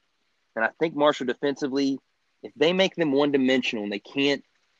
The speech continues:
they can't run the football, which I don't think they're gonna be able to, boom. Next thing you know, Marshall's pinning the ears back and getting after,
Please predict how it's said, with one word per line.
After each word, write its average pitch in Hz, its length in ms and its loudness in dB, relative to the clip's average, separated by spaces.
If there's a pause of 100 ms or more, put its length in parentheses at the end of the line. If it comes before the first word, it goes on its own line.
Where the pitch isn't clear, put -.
(140)
they 110 140 -8
can't 143 440 -2
run 127 240 2
the 120 80 -2
football, 131 400 2
which 117 140 2
I 107 60 -6
don't 131 200 0
think 143 160 -2
they're 131 80 -2
gonna 127 140 0
be 123 200 2
able 120 180 0
to, 110 320 -4 (760)
boom. 117 440 0 (320)
Next 123 260 -6
thing 131 160 0
you 117 120 0
know, 120 400 2 (300)
Marshall's 120 280 0
pinning 123 200 -2
the 113 80 -2
ears 113 200 -2
back 107 220 -2
and 107 100 -6
getting 110 240 -4
after, 107 400 -2